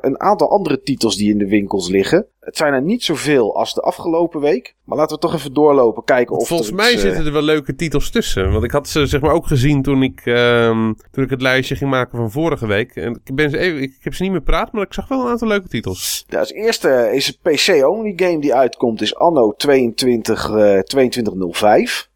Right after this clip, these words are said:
Speaker 2: Mm, ja.
Speaker 1: Ehm,
Speaker 2: I-, zijn we liefhebbers voor?
Speaker 1: Need for Speed komt volgende week uit voor P C, Xbox One en P S vier.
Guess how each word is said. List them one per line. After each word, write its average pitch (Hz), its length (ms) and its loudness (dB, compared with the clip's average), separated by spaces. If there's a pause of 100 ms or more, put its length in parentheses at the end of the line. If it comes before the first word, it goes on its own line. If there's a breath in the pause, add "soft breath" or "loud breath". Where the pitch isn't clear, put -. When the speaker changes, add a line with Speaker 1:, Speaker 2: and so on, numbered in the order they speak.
(120)
Speaker 2:
Mm, 113 320 -4
ja. 123 340 0 (120)
Speaker 1:
Ehm, 104 420 2
Speaker 2:
I-, 92 100 -4
zijn 135 280 0
we 120 80 2
liefhebbers 139 420 0
voor? 175 280 -2 (160)
Speaker 1:
Need 165 280 0
for - 120 -2
Speed - 500 2
komt 147 200 -2
volgende 131 380 2
week 110 280 4
uit 98 280 2
voor 117 160 -6
P - 120 -4
C, 175 540 4
Xbox 135 320 -4
One 175 240 0
en 165 100 -4
P 170 260 0
S - 100 -6
vier. 95 360 -2